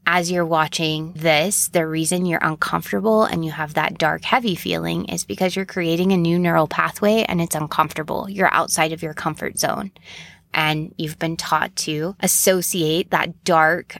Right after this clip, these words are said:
uncomfortable feeling with bad or evil. And so she said, "I just tell myself,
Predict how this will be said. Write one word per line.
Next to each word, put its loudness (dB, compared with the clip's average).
uncomfortable -2
feeling 0
with 2
bad 2
or 0
evil. -4
And -4
so 2
she -2
said, 2
"I 4
just 0
tell 0
myself, -2